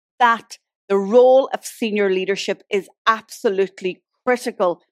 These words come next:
in the digital age. So it's no longer only the gift of the senior leader, perhaps in the C E O role, but we now have, or you now rather, have the ability to shine a light on other key staff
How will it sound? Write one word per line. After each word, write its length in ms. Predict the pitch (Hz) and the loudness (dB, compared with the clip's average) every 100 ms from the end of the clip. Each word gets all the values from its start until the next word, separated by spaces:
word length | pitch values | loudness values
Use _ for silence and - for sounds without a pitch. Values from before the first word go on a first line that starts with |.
| _ _ _ - | _ _ _ -4
in 280 | 214 202 185 - | -2 -2 -6 -6
the 80 | 196 | -4
digital 500 | 196 180 185 180 175 | -2 -4 -4 -4 -2
age. 480 | 185 170 170 - - _ _ _ 262 | -2 -4 -4 -8 -12 _ _ _ 2
So 220 | 240 - - | 2 0 -4
it's 240 | 247 - | -4 -2
no 180 | 240 240 | 0 2
longer 600 | 233 214 226 254 302 294 233 | 2 2 2 2 0 -2 0
only 280 | 208 202 | -4 -6
the 120 | 180 175 | -4 -6
gift 420 | - 254 - - - | -4 -6 -8 -14 -12
of 120 | - | -10
the 80 | 190 | -12
senior 380 | - 202 196 | -10 -4 -2
leader, 260 | 185 190 190 | -2 -2 -4
perhaps 460 | 190 190 190 - _ | -4 -8 -8 -8 _
in 60 | 190 | -14
the 60 | 185 | -12
C 240 | - 202 202 | -10 -8 -2
E 80 | 185 | -2
O 100 | 185 | -2
role, 480 | 170 220 214 190 - _ _ _ _ - | 0 2 2 0 -6 _ _ _ _ -4
but 100 | 285 | 0
we 160 | 381 | 0
now 280 | 427 294 254 | 2 2 0
have, 400 | 233 233 220 202 _ - | -2 0 0 0 _ -8
or 100 | 180 | -6
you 320 | 175 226 320 | -2 0 2
now 220 | 311 190 | 2 2
rather, 360 | 180 175 175 185 | 2 0 0 -4
have 260 | - 208 | -2 -2
the 140 | 214 208 | -2 -2
ability 640 | 208 226 214 214 226 214 _ _ _ | 0 0 0 -2 -8 -8 _ _ _
to 200 | - 247 | -2 0
shine 420 | 214 - 302 262 | -2 -2 0 0
a 60 | 254 | 0
light 380 | 240 220 208 - _ _ | 2 0 -2 -12 _ _
on 260 | - 226 226 - - | 0 0 -2 -4 2
other 540 | 262 269 247 196 - _ _ _ _ - | 4 4 0 -2 -8 _ _ _ _ -10
key 300 | - 240 214 | -4 -4 -4
staff 560 | - - 208 185 185 | -6 -2 2 0 -2